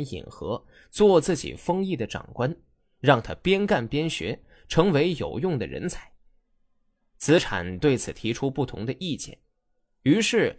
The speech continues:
两人展开了对话。作者左丘明以此记录成文。子产是郑国国君郑穆公的孙子，名乔，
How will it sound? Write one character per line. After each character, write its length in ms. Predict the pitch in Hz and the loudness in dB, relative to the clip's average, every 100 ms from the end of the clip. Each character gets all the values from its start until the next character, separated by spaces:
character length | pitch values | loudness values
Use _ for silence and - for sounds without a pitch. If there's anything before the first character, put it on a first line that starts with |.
| _ | _
两 200 | - 135 | 2 4
人 180 | 131 165 | 4 2
展 240 | - 76 - | -2 -6 -6
开 180 | - | -2
了 80 | 160 | -2
对 200 | 127 175 | 0 -2
话。 280 | 135 180 - _ _ _ _ _ _ | -2 -6 -10 _ _ _ _ _ _
作 280 | - 233 | 2 4
者 160 | 151 165 | 4 2
左 220 | - 87 | -2 -6
丘 200 | 90 175 | -4 -2
明 300 | 165 110 143 - _ | -2 -2 -6 -10 _
以 180 | 135 180 | 2 2
此 420 | 220 - - - - - | 2 -4 -6 -14 -16 -6
记 260 | - 202 | 0 0
录 140 | 147 117 | 0 -4
成 240 | - 82 | -6 -6
文。 200 | - - - _ _ _ _ _ _ _ _ _ _ _ _ _ _ _ _ | -6 -10 -14 _ _ _ _ _ _ _ _ _ _ _ _ _ _ _ _
子 240 | - 180 | 2 4
产 380 | 202 - 95 90 | 4 0 -8 -4
是 160 | - 135 | -4 0
郑 240 | 190 135 | 0 0
国 160 | 120 127 | -2 -2
国 220 | 107 120 | 0 0
君 280 | 139 147 - | 0 -6 -6
郑 220 | - 196 151 | 2 2 2
穆 160 | 147 | -2
公 220 | 117 175 | -2 -4
的 100 | 139 | -4
孙 280 | - - 185 | -6 -4 -4
子， 220 | 180 - _ _ _ _ - | -4 -10 _ _ _ _ 0
名 220 | 139 220 | 2 2
乔， 460 | 208 - 123 - | 0 -4 -6 -6